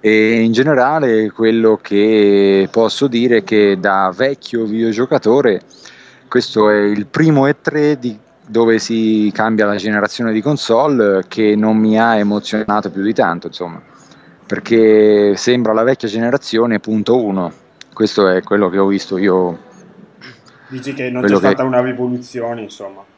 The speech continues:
Speaker 1: Mm, no, se pensiamo a quando io, io c'ero, adesso non sono vecchio da bestia, ma comunque una certa età ce l'ho.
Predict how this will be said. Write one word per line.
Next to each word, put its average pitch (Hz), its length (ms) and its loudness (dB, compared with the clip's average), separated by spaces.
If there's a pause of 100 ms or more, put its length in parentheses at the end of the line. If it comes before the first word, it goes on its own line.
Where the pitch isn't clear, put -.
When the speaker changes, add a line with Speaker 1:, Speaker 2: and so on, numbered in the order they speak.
(560)
Speaker 1:
Mm, 123 460 2
no, 139 340 2
se 113 180 -2
pensiamo 147 1200 0
a 127 60 -4
quando 143 800 2
io, 147 180 2 (240)
io 135 160 0
c'ero, 110 540 -2 (160)
adesso - 260 -10
non 92 120 -4
sono 95 380 -2
vecchio 92 760 -4 (420)
da 107 80 -2
bestia, 107 480 -2
ma 80 180 -6 (280)
comunque 101 320 -4
una 87 80 -2
certa 95 240 -4
età 101 180 -2
ce 160 140 -12
l'ho. 131 240 -4